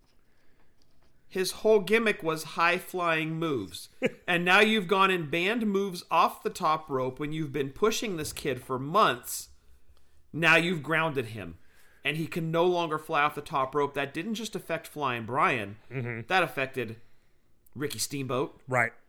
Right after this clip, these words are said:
Speaker 1: It affected Sting. It affected Z-Man. Like, almost their entire babyface roster, minus Dusty Rhodes, was
Speaker 2: <laughs>
Speaker 1: affected by that stupid call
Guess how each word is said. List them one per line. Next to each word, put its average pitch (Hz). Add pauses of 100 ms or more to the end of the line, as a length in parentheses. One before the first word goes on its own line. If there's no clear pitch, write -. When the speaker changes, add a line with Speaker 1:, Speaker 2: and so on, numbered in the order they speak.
(120)
Speaker 1:
It 151
affected 139
Sting. 135 (500)
It 165
affected 160
Z-Man. 139 (280)
Like, 156 (160)
almost 233
their 208
entire 185
babyface 170
roster, 139 (400)
minus 175
Dusty 165
Rhodes, 147 (380)
was 185
Speaker 2:
<laughs> -
Speaker 1:
affected 196
by 156
that 143
stupid 180
call 123